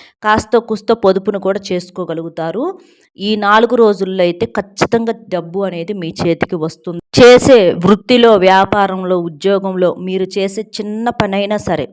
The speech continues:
అది కుట్టు మిషన్ అవ్వచ్చు, లేకపోతే ఇంకేదే, ఏదైనా సరే మీరు చేసే పనిలో మీకు బాగా కలిసి వస్తుందన్నమాట. అంటే ఆదాయ మార్గాలు అంటే వ్యాపారము, ఆ, చేసే మనుషులు కూడా మిమ్మల్ని వెతుక్కుంటూ మరీ వస్తారు.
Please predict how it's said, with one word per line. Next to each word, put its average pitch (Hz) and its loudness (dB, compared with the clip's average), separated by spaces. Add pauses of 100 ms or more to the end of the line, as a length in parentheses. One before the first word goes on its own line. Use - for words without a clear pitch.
(140)
అది 160 -8
కుట్టు 196 -6
మిషన్ 196 -8
అవ్వచ్చు, 170 -12
లేకపోతే 165 -10
ఇంకేదే, 160 -6
ఏదైనా 165 -6
సరే 190 -6 (460)
మీరు 196 -4
చేసే 220 -2
పనిలో 202 -6
మీకు 175 -10
బాగా 170 -2
కలిసి 202 -4
వస్తుందన్నమాట. 165 -10
అంటే 196 -4
ఆదాయ 180 2
మార్గాలు 170 -2
అంటే 165 -8
వ్యాపారము, 175 -2 (320)
ఆ, 170 2 (260)
చేసే 202 2
మనుషులు 196 -4
కూడా 202 -4
మిమ్మల్ని 175 -4
వెతుక్కుంటూ 196 -4
మరీ 180 0
వస్తారు. 160 -2